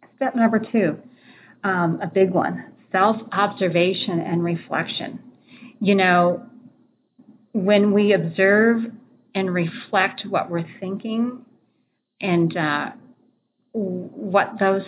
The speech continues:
thoughts are is so, um, powerful. It's,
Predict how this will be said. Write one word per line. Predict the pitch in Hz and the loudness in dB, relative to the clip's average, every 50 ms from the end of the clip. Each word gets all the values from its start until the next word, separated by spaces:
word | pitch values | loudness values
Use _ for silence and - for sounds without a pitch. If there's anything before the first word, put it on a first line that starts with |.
| - - | -12 -4
thoughts | - 175 175 190 196 - - - - - | -2 0 2 2 0 -2 -4 -14 -10 -4
are | 185 185 190 202 208 - | -2 0 0 0 0 -2
is | - 190 170 - - - - - | -2 -6 -8 -8 -12 -18 -10 -4
so, | 202 185 180 185 180 185 185 190 190 196 196 - - - _ _ _ _ _ _ _ _ _ _ _ | -2 0 0 2 2 2 2 2 0 0 -2 -4 -8 -16 _ _ _ _ _ _ _ _ _ _ _
um, | 175 175 180 180 - - - - - - _ _ _ _ _ _ _ _ _ _ _ | -14 -12 -12 -12 -14 -14 -16 -20 -20 -20 _ _ _ _ _ _ _ _ _ _ _
powerful. | - - 202 202 214 220 208 196 - - - 156 139 143 135 - - | -10 -4 0 0 0 0 0 -2 -6 -8 -6 -6 -4 -4 -4 -6 -6
It's, | 190 175 170 - - - - - - | -6 -6 -6 -6 -10 -20 -20 -20 -20